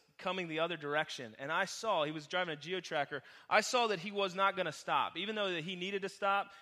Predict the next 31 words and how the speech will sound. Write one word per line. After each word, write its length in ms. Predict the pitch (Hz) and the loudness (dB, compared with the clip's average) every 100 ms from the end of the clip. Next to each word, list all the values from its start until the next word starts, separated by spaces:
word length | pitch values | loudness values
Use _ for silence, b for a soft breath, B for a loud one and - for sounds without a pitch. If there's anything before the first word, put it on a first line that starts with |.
| B | B
he 80 | 214 | -8
was 100 | 180 | -4
not 180 | 180 175 | 0 0
gonna 120 | 165 | -2
stop. 300 | 147 156 120 | -2 2 2
He 60 | 147 | 2
had 120 | 160 | 0
his 80 | 151 | -2
turn 260 | - 196 | -4 -6
signal 340 | 185 196 175 170 | -4 -8 -4 0
on, 220 | 165 165 | 0 0
and 140 | 147 | -2
he 140 | 160 196 | -6 -10
starts 340 | - 202 180 | -4 -2 -2
to 80 | 160 | -6
turn 220 | - 175 | -8 -6
in 60 | 151 | -6
front 220 | - 165 | -6 -6
of 60 | 143 | -6
me. 100 | 123 B B B | -8 B B B
And 140 | 180 151 | -2 4
I 80 | |
don't 120 | 226 247 | 4 4
know 60 | |
if 100 | 226 | 0
you've 100 | 214 | 2
ever 160 | 208 190 | 2 2
had 240 | 185 196 | 2 2
this 160 | 190 - | 0 -8
experience, 500 | - - 196 190 160 | -8 -4 -2 -2 -2
but, 200 | 180 | -2